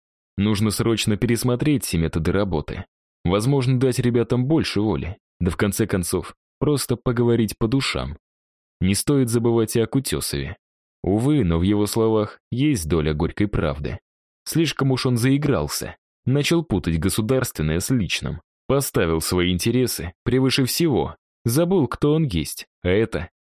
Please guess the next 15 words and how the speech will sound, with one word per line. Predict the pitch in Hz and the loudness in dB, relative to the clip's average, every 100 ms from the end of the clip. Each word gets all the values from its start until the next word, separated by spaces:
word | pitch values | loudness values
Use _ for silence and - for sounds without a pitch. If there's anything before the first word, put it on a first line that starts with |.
| - | -2
чревато | 147 156 160 135 131 | 0 2 2 2 0
в | |
любых | 151 175 143 - | 2 2 0 0
мирах. | 87 80 73 - - _ _ | -2 -2 -4 -8 -16 _ _
Чёрт, | - - - 76 71 - - _ | -4 -2 -2 -2 -4 -8 -20 _
да | 87 92 | -2 2
он | 98 | 2
даже | 101 95 | 2 2
двадцатку | 90 107 127 - 80 - 62 - _ _ - | 0 0 0 -2 -4 -4 -8 -10 _ _ -2
и | 120 | 0
ту | - 147 | 2 4
не | 98 | 4
довёл | 85 90 82 | 2 2 2
до | 76 98 | 2 2
ума, | 117 95 76 | 2 2 -2